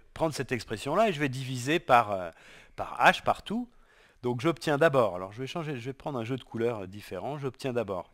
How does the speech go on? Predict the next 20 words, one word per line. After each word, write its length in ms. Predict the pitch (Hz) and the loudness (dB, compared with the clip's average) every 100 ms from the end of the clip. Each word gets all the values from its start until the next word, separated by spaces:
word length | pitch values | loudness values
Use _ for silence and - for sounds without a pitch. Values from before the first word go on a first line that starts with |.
| _ | _
x 500 | 180 - - - - _ _ _ | -10 -8 -12 -12 -16 _ _ _
de 100 | 104 | -12
t 300 | 104 _ - | -12 _ -4
plus 400 | 196 - 170 - - | -4 -6 -10 -10 -2
h 640 | 131 120 - - - - _ _ _ _ _ _ _ _ _ _ _ _ _ | 0 0 -4 -10 -12 -16 _ _ _ _ _ _ _ _ _ _ _ _ _
moins 400 | 117 123 131 135 - | -12 -4 0 0 -2
x 360 | 139 127 - - | -8 -8 -10 -12
de 100 | 98 - _ | -14 -16 _
t 260 | 147 190 _ _ _ _ _ _ _ _ 110 | -8 -8 _ _ _ _ _ _ _ _ -12
divisé 460 | 143 156 139 127 | -10 -8 -4 -4
par 280 | - 90 - - | -6 -14 -14 -2
h. 480 | 139 160 - - - _ _ _ _ | -2 -2 -10 -14 -16 _ _ _ _
Ça, 260 | - 165 180 | -4 -2 -2
c'est 340 | - 160 170 | -4 -6 -6
dans 220 | 135 117 170 | -4 -2 0
le 80 | |
sens 280 | 147 - 147 | -2 -2 -4
du 100 | 113 | -4
vecteur 400 | 107 107 - 85 - | -8 -8 -8 -10 -10
i. 220 | 120 | -14